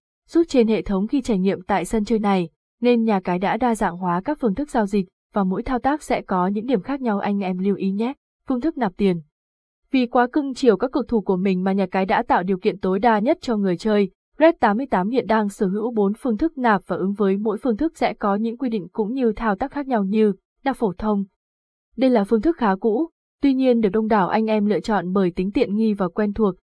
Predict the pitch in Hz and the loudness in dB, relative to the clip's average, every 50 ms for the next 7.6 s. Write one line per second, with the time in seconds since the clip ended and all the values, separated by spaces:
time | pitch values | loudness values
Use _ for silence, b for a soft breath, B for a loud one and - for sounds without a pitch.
0 | _ _ - 262 240 240 - 247 226 226 - 226 214 - - 226 214 208 190 - | _ _ 2 2 2 2 4 2 2 2 2 0 -2 0 0 0 0 0 -2 -4
1 | _ _ _ _ - 262 247 277 302 269 214 196 190 - 269 247 233 - 247 208 | _ _ _ _ -4 -4 -2 2 2 2 2 2 0 -2 -4 -4 -2 -2 -2 0
2 | - 202 202 202 - 294 311 302 240 196 - 196 165 - - 208 208 202 196 185 | 0 0 -2 -2 0 -2 -4 -2 -4 -4 -4 -4 -6 -6 -2 -2 0 0 0 0
3 | - _ _ _ _ _ - 285 277 269 277 269 262 247 233 - 196 185 175 - | -2 _ _ _ _ _ -2 0 0 2 2 0 0 -2 -4 -4 -4 -2 0 0
4 | 208 202 311 339 - 247 220 202 190 175 160 - - 190 180 175 175 170 - 226 | -2 0 0 -2 -2 0 0 0 0 0 -2 -2 -2 -2 -2 0 -2 -4 -2 0
5 | 220 214 208 196 - 226 185 - - 254 - - 214 151 180 185 220 214 208 196 | 2 2 2 0 0 -2 -2 0 -2 -4 0 0 -2 -2 -2 -2 -2 0 0 -2
6 | 185 - 190 175 247 269 - 247 202 - 262 269 320 - - - 196 220 240 196 | -2 -2 -4 -4 -4 -4 -4 -4 -2 -2 0 -2 -2 -4 -4 -6 -2 0 0 0
7 | - - 277 - 214 175 175 208 240 233 190 - | 0 -2 -6 -4 -4 -4 -2 -2 -2 -2 -4 -6